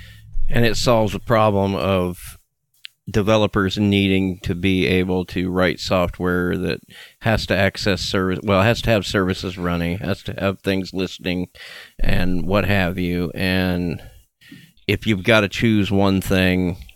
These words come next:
that will work wherever system D is, and I don't know, I, it's kind of a chicken or the egg thing, I think, because, yeah, it, uh, gnome literally depends on it, or it, it requires it,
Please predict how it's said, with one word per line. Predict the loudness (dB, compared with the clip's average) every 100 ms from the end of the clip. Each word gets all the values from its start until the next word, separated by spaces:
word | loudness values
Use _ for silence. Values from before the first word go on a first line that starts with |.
| -16
that | -4 0 0
will | 0 2 2 2
work | 2 2 2 0 -8 -12
wherever | -2 0 2 0 -2
system | -4 -6 -6 -8 -10
D | -4 -2 -2 -2
is, | -2 -4 -10 -16 -20 -20 -20 -10
and | -2 0 0 -2 -6 -12 _ _ _ _ _ -4
I |
don't | 0 0 2
know, | 2 2 2
I, | 0
it's | 0 -2
kind | -2 0
of | -2
a |
chicken | -2 -2 0
or | 0
the | 2 2
egg | 2 0
thing, | -2 0 0
I | -2
think, | -2 -4 -2
because, | -4 -2 -2 0
yeah, | 2 2 0
it, | -2 -4 -10 -20 -20 -20 -16 -14 -8 0
uh, | 2 0
gnome | 0 0 2 2 2 0 -4
literally | -2 0 2 2 2 2 0 -4 _ _ _ _ -6
depends | -2 0 0 0
on | -2 -2
it, | -2 0
or | 2 2
it, | 2 0 -2 -2
it | -2 -4 -8
requires | -6 -6 -2 2 4 4 0 -2
it, | -2